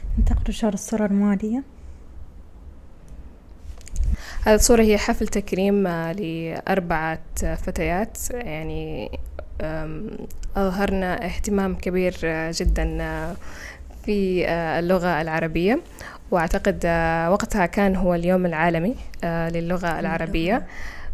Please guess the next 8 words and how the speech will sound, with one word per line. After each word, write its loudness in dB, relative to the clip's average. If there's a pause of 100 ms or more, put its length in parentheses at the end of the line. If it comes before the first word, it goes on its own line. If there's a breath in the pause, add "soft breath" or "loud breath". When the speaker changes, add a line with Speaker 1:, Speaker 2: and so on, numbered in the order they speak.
Speaker 2:
فالحملة 6
الشعبية 4
لتمكين -2
اللغة 2
العربية 0
واللغات 0
الوطنية، 2
آم، -4